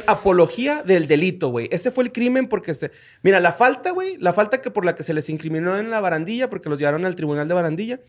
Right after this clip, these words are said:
fue faltas al bando de policía y buen gobierno relativas a la seguridad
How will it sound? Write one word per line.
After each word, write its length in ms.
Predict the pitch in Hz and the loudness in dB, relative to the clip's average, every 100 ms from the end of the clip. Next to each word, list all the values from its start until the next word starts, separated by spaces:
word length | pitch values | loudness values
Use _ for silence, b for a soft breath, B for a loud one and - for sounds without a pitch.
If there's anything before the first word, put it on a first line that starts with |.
| b b b | b b b
fue 240 | - 185 | -2 0
faltas 500 | 185 226 240 302 311 | 2 2 4 2 2
al 140 | 208 170 | 2 4
bando 260 | 190 208 | 4 6
de 80 | 233 | 6
policía 580 | 233 170 147 - 233 233 | 6 0 0 -2 4 4
y 40 | |
buen 240 | 160 170 185 | 6 4 2
gobierno 560 | 196 196 208 240 285 | 2 4 2 0 -4
relativas 560 | - 156 151 175 196 208 | 2 2 2 2 0 2
a 60 | 180 | 0
la 80 | |
seguridad 580 | 156 151 139 135 151 226 | 0 -2 -2 0 2 0